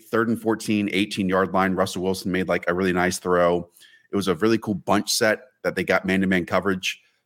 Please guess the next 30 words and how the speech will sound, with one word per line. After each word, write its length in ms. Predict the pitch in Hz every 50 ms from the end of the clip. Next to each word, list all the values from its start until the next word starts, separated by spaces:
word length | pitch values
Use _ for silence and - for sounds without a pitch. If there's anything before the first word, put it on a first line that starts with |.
| _ _
Two 200 | - - - 127 113
vertical 380 | 85 110 110 110 107 - 110
routes 320 | 98 104 92 92 - - -
kinda 180 | - 104 95
took 240 | 90 - - 104 -
the 80 | - 92
coverage 320 | - 110 95 90 95 85
away. 300 | 95 85 87 87 87 90
They 120 | 85 87 82
couldn't 240 | - - 78 82
pass 280 | - - 85 90 90 -
it 60 | 82
off. 380 | 78 82 87 90 90 - - - _ _ _ - _ _ _ _ -
And 100 | 87 -
so 260 | 101 95 87 82 82 -
it 60 | 95
was 120 | 92 87
a 40 | 90
wheel 200 | 82 85 95 95
route 260 | 95 90 87 82 -
touchdown, 460 | - 98 87 - - - 92 85 85
I 60 | 85 82
believe, 340 | - 82 85 90 90 85 -
to 140 | - 87 80
Cortland 400 | - - 92 87 73 73 76 -
Sutton 320 | - 85 - 95 95 90
that 160 | 82 85 -
Russell 260 | - 82 95 - 87
Wilson 300 | 85 87 85 - - 82
threw. 420 | 76 - 90 92 90 87 87 87